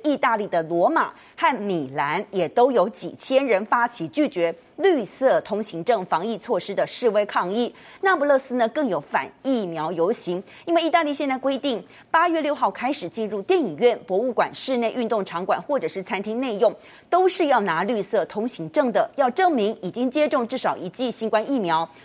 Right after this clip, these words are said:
或者是在过去六个月内染疫康复，甚至呢，在先前四十八小时的病毒检测是呈现阴性的。而且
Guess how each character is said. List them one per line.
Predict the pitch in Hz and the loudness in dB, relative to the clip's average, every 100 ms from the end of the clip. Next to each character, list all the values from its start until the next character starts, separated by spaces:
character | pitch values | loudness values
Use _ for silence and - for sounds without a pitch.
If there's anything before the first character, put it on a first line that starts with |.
| - | -20
或 | - 427 359 | 0 2 2
者 | 175 | 0
是 | 139 208 | -2 0
在 | 214 202 | 0 2
过 | 226 | 2
去 | 208 208 | 0 0
六 | 233 | 0
个 | 214 175 | 2 0
月 | 196 190 | 0 0
内 | 220 196 - | -2 -4 -2
染 | 160 151 | -4 -2
疫 | 208 185 | -6 -8
康 | - 254 269 | -2 0 0
复， | 320 285 - - - | 0 0 -2 -14 -20
甚 | - 403 339 | 0 2 2
至 | 330 | 2
呢， | 254 | 0
在 | 220 240 | 2 2
先 | 214 269 262 | 2 0 -2
前 | 247 180 180 | 0 -2 -2
四 | 185 254 | -4 -4
十 | 208 | -4
八 | 185 202 | -2 -2
小 | 220 139 | 0 -4
时 | - - 165 | -6 -8 -2
的 | 180 | -2
病 | 175 285 | -2 -4
毒 | 165 175 | -2 -4
检 | 180 165 123 | -4 -6 -2
测 | 196 | -2
是 | 190 | -2
呈 | 202 170 | -6 -10
现 | 147 208 - | -4 -4 -2
阴 | 277 | -2
性 | 294 311 220 | 0 0 2
的。 | 170 - - - - | 0 0 -14 -14 0
而 | 240 | 0
且 | 285 262 202 | 2 0 0